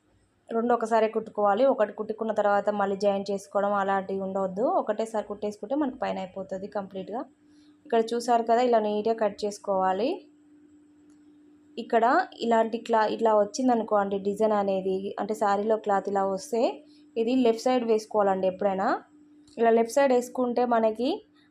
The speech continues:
అవుపియకుండా ఉంటది. రైట్ సైడ్ వేసుకుంటే ఒక్కోసారి అవుపిచ్చే ఛాన్సెస్ ఉంటాయి జాయింట్‌లో. కాబట్టి లెఫ్ట్ సైడ్ వేసుకోవాలి ఎప్పుడైనా మనము ఇలా వస్తే. శారీలో క్లాత్ కొంచెం బ్లౌజ్లోకి వచ్చినప్పుడు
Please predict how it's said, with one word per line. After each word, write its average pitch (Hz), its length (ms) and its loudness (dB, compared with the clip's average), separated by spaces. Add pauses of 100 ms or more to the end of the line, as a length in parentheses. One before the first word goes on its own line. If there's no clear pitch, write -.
అవుపియకుండా 233 680 4
ఉంటది. 202 520 4
రైట్ 220 260 2
సైడ్ 247 160 2
వేసుకుంటే 226 540 -2
ఒక్కోసారి 226 440 2
అవుపిచ్చే 202 380 -2
ఛాన్సెస్ 196 400 -4
ఉంటాయి 185 260 -2
జాయింట్‌లో. 185 420 0 (640)
కాబట్టి 226 360 0
లెఫ్ట్ 226 280 2
సైడ్ 240 160 2
వేసుకోవాలి 202 520 2
ఎప్పుడైనా 190 460 2
మనము 185 340 -2 (160)
ఇలా 214 200 2
వస్తే. 190 380 0 (800)
శారీలో 208 420 2
క్లాత్ 196 380 0
కొంచెం 202 340 -2
బ్లౌజ్లోకి 196 580 2
వచ్చినప్పుడు 196 540 -2